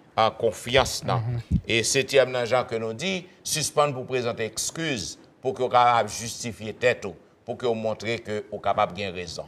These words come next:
Speaker 2: C'est-à-dire que, euh, dans tout co-, euh, euh, euh, euh, euh, euh, manger ça, ou bien prescription ça, qu'on fait là, hein, et, il vient montrer que, euh,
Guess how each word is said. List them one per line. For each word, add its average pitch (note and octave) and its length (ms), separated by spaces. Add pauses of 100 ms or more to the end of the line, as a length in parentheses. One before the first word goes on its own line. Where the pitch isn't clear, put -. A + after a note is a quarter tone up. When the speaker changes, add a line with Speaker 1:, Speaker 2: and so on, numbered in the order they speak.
(140)
Speaker 2:
C'est-à-dire C#3+ 500
que, B2+ 360
euh, C3 220
dans C#3 160
tout D#3 240
co-, C#3+ 200
euh, - 20
euh, C3 420
euh, B2+ 240
euh, C3 160
euh, B2 200 (100)
euh, A#2+ 260 (280)
manger B2+ 440
ça, A#2+ 300
ou G#2+ 60
bien A#2 120
prescription C#3 580
ça, A2 260 (100)
qu'on A#2 140
fait A2 200
là, A2+ 360
hein, B2 60 (460)
et, C3+ 260
il C3+ 160
vient D#3+ 120
montrer D#3+ 480
que, B2+ 260 (280)
euh, B2+ 340